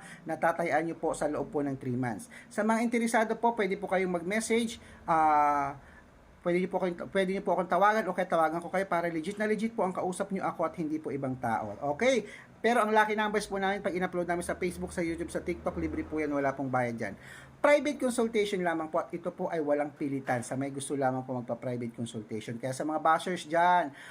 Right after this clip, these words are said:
wag na po kayong mag-bash. Love, love, love, love, love, love na, lalo na po ngayong Pasko. I'm sure naman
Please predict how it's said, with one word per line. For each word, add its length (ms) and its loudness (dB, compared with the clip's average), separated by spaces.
wag 240 -2
na 80 0
po 160 -2
kayong 400 2
mag-bash. 880 2
Love, 240 2
love, 160 0
love, 160 2
love, 240 0
love, 240 0
love 240 0
na, 160 0
lalo 240 0
na 80 -4
po 160 -4
ngayong 240 -4
Pasko. 480 -4
I'm 240 -2
sure 160 0
naman 400 2